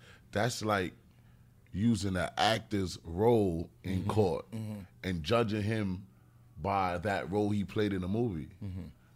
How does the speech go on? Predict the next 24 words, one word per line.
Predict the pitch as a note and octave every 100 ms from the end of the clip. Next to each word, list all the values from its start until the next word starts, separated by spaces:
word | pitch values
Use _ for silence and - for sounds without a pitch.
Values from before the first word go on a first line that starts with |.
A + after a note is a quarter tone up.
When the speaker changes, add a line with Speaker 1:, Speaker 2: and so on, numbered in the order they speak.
| -
Speaker 1:
You | G#2
know, | G2+ F#2+ E2+ - -
uh, | F2
music | G2 A2+ G#2
is | F#2 F#2 -
entertaining, | F#2+ F2+ - A2 A#2 F2+ F2+
so | F#2+ F#2+ E2+ F2+ - - - - - - - - -
some | - G2+
people | F#2+ G#2+ F2+ G2+ G2 F#2+ -
exaggerate, | - D2 F2+ F#2+ G2 F#2 G2 G#2 -
some | - F#2+ F2+
people | G2 E2+ F2+ E2+
speak | - - G2 F2
about | E2+ F2 F2 E2 - - - -
what | F#2
they | F2+
used | E2 G2 F#2+
to | F2+
go | E2+ F#2 F2+
through, | F#2+ F#2+ G#2+ - - - - -
uh, | D#2 E2+
some | E2 F#2 F2+
people | F#2+ F2 F2
think, | F#2